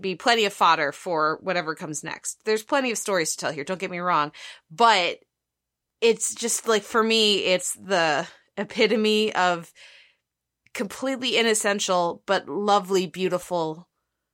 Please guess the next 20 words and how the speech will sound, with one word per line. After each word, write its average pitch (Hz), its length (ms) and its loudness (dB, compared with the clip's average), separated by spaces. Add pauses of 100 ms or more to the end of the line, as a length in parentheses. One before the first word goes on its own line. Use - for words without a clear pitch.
(200)
viewing. 156 640 -2 (220)
And 170 340 -8 (260)
it, 214 180 0
it, 226 200 0 (1120)
I, - 200 -2
if 226 220 -6
you, 269 120 4
like, 247 160 6
typed 277 320 0
up 240 80 -2
my 220 120 2
words, 180 580 0 (300)
they 208 100 0
sound 247 420 4
so 262 340 2
<laughs> - 20 2
harsh 262 640 2
and 262 180 2
so - 300 4
negative, 226 520 2